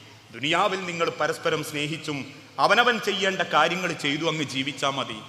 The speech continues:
ഇത് കേട്ടപ്പം ചില സഹാബാക്കൾ ചോദിച്ചു, "റസൂലേ, എന്നോട് പരസ്യമായി അക്രമം ചെയ്തവനാ, എന്നോട് ശത്രുത കാണിച്ചവനാ, എൻ്റെ ഹക്ക് കവർന്നെടുത്തവനാ, എൻ്റേതായ കാര്യങ്ങളിൽ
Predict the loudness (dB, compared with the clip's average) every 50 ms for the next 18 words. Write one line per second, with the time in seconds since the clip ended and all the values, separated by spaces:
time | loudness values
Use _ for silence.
0 | -18 -20 -14 -10 -6 -2 0 2 4 4 4 2 0 -2 -2 -4 -2 -2 -2 -2
1 | 0 0 2 4 4 6 6 6 4 4 2 0 0 0 0 -2 -2 -2 -2 -4
2 | -4 -4 -4 -4 -2 0 2 2 2 0 -2 -6 -10 -14 -16 -10 -2 2 2 2
3 | 4 4 4 6 6 8 6 6 6 8 8 8 8 6 4 4 6 6 8 8
4 | 6 6 4 2 2 4 6 6 6 6 6 4 4 4 4 4 4 4 4 2
5 | 2 -2 -8 -12 -14 -6 2 6 6 6 8 8 8 10 10 10 8 8 4 4
6 | 4 2 2 6 8 10 12 12 12 10 8 4 4 4 4 4 4 2 0 -2
7 | -4 -10 -10 0 6 6 6 8 8 8 10 10 10 10 8 4 2 6 8 10
8 | 10 10 10 10 10 8 8 8 8 6 8 8 8 6 6 2 2 -4 -8 -10
9 | -12 -12 -10 -4 -2 0 0 4 8 10 10 12 10 10 10 10 10 10 8 6
10 | 8 8 8 8 8 6 4 4 2 4